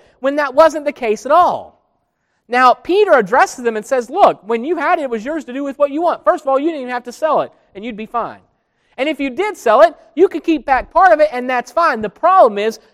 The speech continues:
you are attempting to mimic the work of the Holy Spirit, and this is not the work of the Holy Spirit. And now you're lying about it unto God himself." And so what does he do? God kills him right there. Drop,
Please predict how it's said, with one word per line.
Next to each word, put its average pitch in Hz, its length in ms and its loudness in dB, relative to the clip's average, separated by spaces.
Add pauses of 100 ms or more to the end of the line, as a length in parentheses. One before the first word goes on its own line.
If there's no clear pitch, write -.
you 339 300 2
are 247 200 6
attempting 262 500 -4
to 226 140 -4
mimic 240 540 -4
the 208 80 -2
work 240 240 2
of 208 100 -4
the 202 60 -10
Holy 196 180 -4
Spirit, 254 340 -2
and 190 120 -8
this 233 140 -6
is 175 100 -14
not 226 240 -2
the 190 80 -10
work 175 160 -4
of 165 60 -8
the 156 60 -6
Holy 143 140 -6
Spirit. 113 420 -20 (1000)
And 143 100 -14
now 180 140 -6
you're 160 180 -6
lying 180 480 -4
about 127 340 -8
it 147 140 -18
unto 147 280 -16
God 131 240 -6
himself." 120 460 -6 (600)
And 147 160 -20
so 156 120 -8
what 147 160 -6
does 139 100 -16
he 131 80 -14
do? 277 380 -2 (380)
God 131 220 -4
kills 381 300 0
him 127 160 -12
right 262 260 0
there. 302 280 4
Drop, 233 720 2